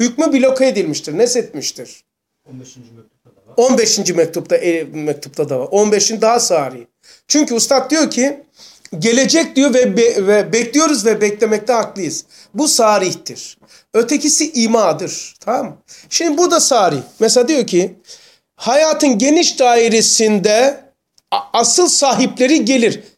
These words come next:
Speaker 1: S-, nettir bu. Bu net.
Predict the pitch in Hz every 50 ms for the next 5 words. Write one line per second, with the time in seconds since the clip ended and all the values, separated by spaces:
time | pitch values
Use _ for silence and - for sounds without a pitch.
0 | _ _ _ _ _ - - - - - - - 233 208 202 202 226 254 269 -
1 | - - - - 165 139 131 131 143 120 113 117 _ _ _ _ _ _ _ _
2 | _ _ _ _ _ _ _ _ _ _ - 170 269 285 247 190 180 208 208 170
3 | - - - - -